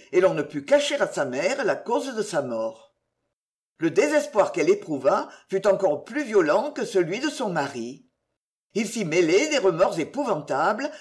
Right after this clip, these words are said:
que les tendres paroles de ce dernier ne pouvaient calmer. Il s'ensuivit une fièvre chaude dont on la guérit,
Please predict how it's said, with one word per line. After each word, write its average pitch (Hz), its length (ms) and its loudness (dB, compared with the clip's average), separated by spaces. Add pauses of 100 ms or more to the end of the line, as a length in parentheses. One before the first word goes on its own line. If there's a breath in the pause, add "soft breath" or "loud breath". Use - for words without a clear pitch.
(160 loud breath)
que 196 80 4
les 165 180 0
tendres 294 320 0
paroles 208 400 2
de 131 80 -2
ce 139 160 -2
dernier 202 560 -2
ne 220 80 -4
pouvaient 208 380 -6
calmer. 120 580 -4 (720)
Il 175 100 4
s'ensuivit 269 600 -2
une 143 240 -4
fièvre 175 340 0
chaude 196 480 0
dont 165 260 -4
on 170 60 0
la 131 160 2
guérit, 165 600 0